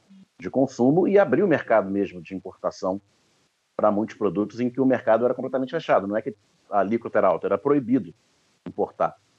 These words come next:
É, o mais famoso é a reserva de mercado da informática, pra fomentar o nascimento de uma indústria de hardware nacional nos anos oitenta.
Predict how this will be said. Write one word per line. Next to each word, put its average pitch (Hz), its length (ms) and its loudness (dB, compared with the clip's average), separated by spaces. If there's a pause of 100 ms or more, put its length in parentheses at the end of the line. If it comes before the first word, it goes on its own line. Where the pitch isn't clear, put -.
(300)
É, 82 480 0
o 87 60 -6
mais 104 160 0
famoso 104 480 2
é 90 100 0
a 87 280 2
reserva 92 420 -2
de 90 80 -8
mercado 90 400 -4
da 92 100 -8
informática, 92 560 -6 (720)
pra 82 500 -2 (300)
fomentar 90 840 2
o 80 300 -8
nascimento 87 440 -8
de 92 60 -12
uma 90 140 -4
indústria 87 320 -8
de 82 80 -18
hardware 101 480 2 (840)
nacional 95 460 0
nos 90 140 -4
anos 87 160 -6
oitenta. 104 420 -4